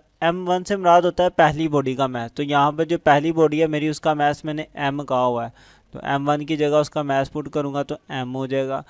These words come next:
एम टू से मुराद है दूसरी बॉडी का मास, दूसरी बॉडी तो मेरी ज़मीन है और ज़मीन का मास को हमने क्या कहा हुआ है,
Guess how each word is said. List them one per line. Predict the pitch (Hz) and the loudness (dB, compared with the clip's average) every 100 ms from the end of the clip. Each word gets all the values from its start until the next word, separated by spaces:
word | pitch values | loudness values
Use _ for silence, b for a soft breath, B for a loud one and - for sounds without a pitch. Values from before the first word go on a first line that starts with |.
| B B B 151 | B B B -2
एम | 160 170 | -2 0
टू | 180 | -2
से | 180 196 | 0 0
मुराद | 185 170 175 | 4 6 6
है | 190 | 2
दूसरी | 143 139 143 196 | 2 -2 -2 0
बॉडी | 180 143 135 | 2 2 2
का | 131 | -2
मास, | 123 117 117 135 | -4 -8 -8 -4
दूसरी | 135 156 | -2 0
बॉडी | 156 151 151 | 0 2 0
तो | 160 | -2
मेरी | 156 156 | 0 0
ज़मीन | 143 147 165 160 | -2 -2 -2 -2
है | 147 143 | -4 -4
और | 147 131 | -4 -2
ज़मीन | 135 135 123 | -2 -4 -4
का | 147 | -2
मास | 147 139 | 0 0
को | - | 0
हमने | 147 139 131 | -4 -4 -2
क्या | 143 147 | 0 2
कहा | 156 | 4
हुआ | 156 | 4
है, | 143 | 2